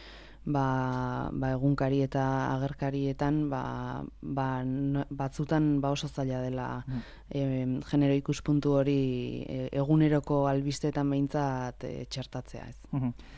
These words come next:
Speaker 2: Izango da agian, e, egunerokoan, ba, aktualitatean lanean zabiltzanean, e, ez duzula aplikatzen,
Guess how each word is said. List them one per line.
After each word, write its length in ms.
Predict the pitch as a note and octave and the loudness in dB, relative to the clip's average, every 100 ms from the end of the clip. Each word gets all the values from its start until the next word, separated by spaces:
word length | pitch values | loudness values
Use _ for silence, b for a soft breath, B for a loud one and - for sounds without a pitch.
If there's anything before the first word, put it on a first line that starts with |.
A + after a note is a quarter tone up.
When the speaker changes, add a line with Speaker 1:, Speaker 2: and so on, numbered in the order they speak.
| B B | B B
Speaker 2:
Izango 500 | B2+ D3+ D3+ D3+ D#3 | -2 2 4 4 4
da 240 | D3+ D3+ D3 | 4 4 4
agian, 420 | C#3 D#3 D3 C#3+ | 4 2 2 2
e, 460 | C#3 C#3 C3+ C3+ - | 2 2 2 2 2
egunerokoan, 840 | C#3 C3+ D3+ C#3+ - D3 D3+ D3+ | 2 4 4 4 4 4 4 4
ba, 80 | C3+ | 4
aktualitatean 800 | C3 - C#3+ C#3 C#3+ D3 C#3 C3+ | 2 4 2 4 2 4 4 4
lanean 440 | C#3 C#3+ D3 C#3+ C3+ | 4 4 4 4 2
zabiltzanean, 960 | C#3+ C#3 C#3+ C#3 D3 C3+ C#3+ D#3 E3+ - - - C3+ | 4 4 4 4 2 4 4 4 0 -4 -16 -6 0
e, 180 | B2+ - | 2 2
ez 180 | C#3+ - | 0 2
duzula 680 | D3+ - C#3+ C#3 C3 C3 - | 0 2 4 6 6 4 2
aplikatzen, 720 | C3+ B2+ C#3+ C#3 C3 D#3+ E3+ | 0 2 2 2 2 2 0